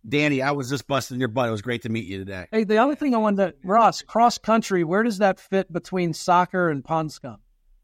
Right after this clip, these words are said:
Speaker 1: I'm not even sure that's a sport.
Speaker 2: <laughs>
Speaker 1: What the, why, who the hell does that?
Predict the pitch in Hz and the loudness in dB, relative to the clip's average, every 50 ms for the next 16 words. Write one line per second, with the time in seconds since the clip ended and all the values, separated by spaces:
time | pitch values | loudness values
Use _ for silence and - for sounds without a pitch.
0 | _ _ _ _ _ _ _ _ - - 175 190 185 208 202 180 175 160 139 - | _ _ _ _ _ _ _ _ -4 0 2 4 4 4 4 2 2 -2 -2 -2
1 | - - 170 165 151 139 123 - 110 - - 117 107 85 - - _ _ _ 160 | -2 0 0 2 2 0 -2 -4 -10 -8 -6 -6 -6 -6 -8 -12 _ _ _ -16
2 | - - _ _ _ _ 247 214 - _ _ _ _ _ _ _ _ _ _ _ | -16 -16 _ _ _ _ -14 -14 -14 _ _ _ _ _ _ _ _ _ _ _
3 | _ _ _ _ _ _ _ _ _ _ _ _ 202 254 240 - 240 220 202 180 | _ _ _ _ _ _ _ _ _ _ _ _ 2 2 4 4 0 0 0 2
4 | 185 202 233 - 220 190 156 240 240 247 202 208 208 185 208 214 196 180 151 - | 2 2 2 2 0 -2 -4 -2 -2 0 0 0 2 2 0 0 0 -2 -8 -8
5 | - | -8